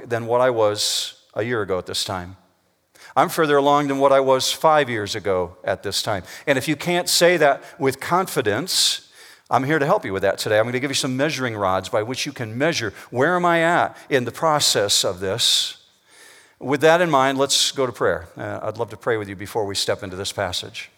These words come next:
Father, first of all, we wanna lift up to you Katie and what she's gonna be doing in Haiti and the work that you've called her to. We thank you for her willingness to,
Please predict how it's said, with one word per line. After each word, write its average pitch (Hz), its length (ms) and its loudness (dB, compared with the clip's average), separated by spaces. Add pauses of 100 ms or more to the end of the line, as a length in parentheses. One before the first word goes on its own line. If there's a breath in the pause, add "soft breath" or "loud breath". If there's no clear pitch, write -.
(1800 loud breath)
Father, 151 220 4
first - 240 2
of 147 40 2
all, 143 140 8
we 143 100 2
wanna 139 200 4
lift 131 200 0
up 131 140 2
to 139 120 -4
you 123 160 -2
Katie 135 420 0
and 113 100 -2
what 117 140 0
she's 113 240 -6
gonna 117 120 -4
be 110 120 -6
doing 117 260 -6
in 107 100 -6
Haiti 120 440 -4 (340 loud breath)
and 110 240 2
the 110 80 -2
work 120 240 -2
that 135 100 -6
you've 120 160 -10
called 117 280 2
her 110 160 -6
to. 113 300 -4
We 110 60 -8
thank 113 260 -4
you 117 40 -8
for 107 220 -6
her 107 160 -6
willingness 107 600 -4
to, 92 180 -6